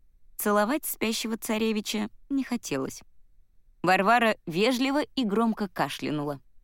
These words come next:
Мукомолов повернул голову и открыл глаз. «О, как приятно, Софи! Проходите, не бойтесь!» «Я не боюсь», —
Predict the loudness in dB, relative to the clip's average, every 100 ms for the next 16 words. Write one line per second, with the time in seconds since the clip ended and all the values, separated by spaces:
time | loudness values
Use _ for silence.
0 | -20 -20 -20 -20 -8 -2 2 2 4 2
1 | 0 0 0 2 0 -2 0 0 0 -2
2 | -2 -4 -4 -6 -6 -2 0 0 0 0
3 | 0 -6 -18 -20 -20 -20 -20 _ -20 -16
4 | -12 -8 -8 -8 -2 0 2 4 4 2
5 | -2 -4 -4 -8 -6 0 2 2 0 -2
6 | 0 0 -2 -4 -2 0 2 0 -4 -6
7 | -8 -12 -14 -20 -20 -20 _ -20 -20 -14
8 | -6 0 2 4 4 4 2 -2